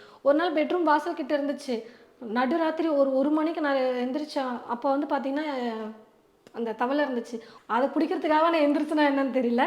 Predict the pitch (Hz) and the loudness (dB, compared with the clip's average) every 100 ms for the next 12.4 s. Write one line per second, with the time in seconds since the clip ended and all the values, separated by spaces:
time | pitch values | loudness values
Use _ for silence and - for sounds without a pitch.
0 | - - - - 269 320 320 285 294 320 | 0 -12 -20 -4 -2 0 0 2 4 2
1 | 330 269 277 294 294 240 240 226 311 269 | 4 2 2 2 0 -2 -2 -2 0 0
2 | 294 339 294 240 285 - 254 - 277 240 | 0 -2 -2 -2 -2 -2 -2 -2 -2 -4
3 | 220 208 208 214 214 208 240 226 214 233 | -4 -4 -6 -4 -4 -4 -2 -2 -2 -4
4 | 233 214 208 - 208 214 - _ - 226 | -4 -4 -8 -8 -12 -12 -20 _ -10 -2
5 | 240 240 220 233 247 226 208 233 254 247 | -2 -2 -2 -2 -2 -2 -4 -2 0 0
6 | 214 220 226 202 208 214 214 220 208 214 | -4 -8 -14 -12 -8 -6 -6 -6 -6 -6
7 | 208 202 208 - 226 220 233 285 262 240 | -6 -8 -8 -8 -8 -6 -4 -2 -2 -4
8 | 220 262 247 240 254 226 220 202 202 226 | -6 -6 -4 -4 -4 -6 -6 -8 -6 -8
9 | - - - - - - - 247 247 294 | -8 -16 -20 -20 -20 -20 -8 -2 0 0
10 | 294 269 269 285 247 - 233 247 240 247 | -2 -2 2 0 0 -2 2 0 0 -2
11 | 247 262 247 233 233 214 202 202 220 233 | 0 0 0 2 2 0 -6 -8 -4 -4
12 | 226 - 220 | -4 -8 -10